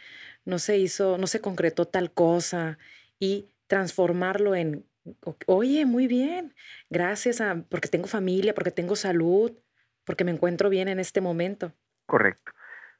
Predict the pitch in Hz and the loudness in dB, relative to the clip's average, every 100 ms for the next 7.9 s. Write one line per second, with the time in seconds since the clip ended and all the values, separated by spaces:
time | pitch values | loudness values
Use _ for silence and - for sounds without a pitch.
0 | _ 135 139 139 - 98 - 92 - - | _ 4 6 2 -4 -8 -10 -14 -14 -20
1 | _ _ _ _ _ - 165 143 165 151 | _ _ _ _ _ -2 2 4 2 0
2 | 127 123 - 95 - _ _ _ _ - | -2 -2 -6 -14 -14 _ _ _ _ 2
3 | 135 131 139 151 147 123 113 113 117 113 | 4 4 -2 -4 -4 -2 0 0 -2 -2
4 | 123 113 117 - 107 - 120 - 117 127 | 0 0 -2 -2 -4 -4 -12 -2 0 2
5 | 147 - 214 _ _ _ _ _ _ _ | 0 -8 -20 _ _ _ _ _ _ _
6 | 131 135 139 139 131 - 135 127 123 127 | 8 10 12 10 6 2 -4 -2 -2 -2
7 | 139 151 147 - 113 - 107 104 123 | -2 -4 -6 -10 -10 -10 -8 -6 -8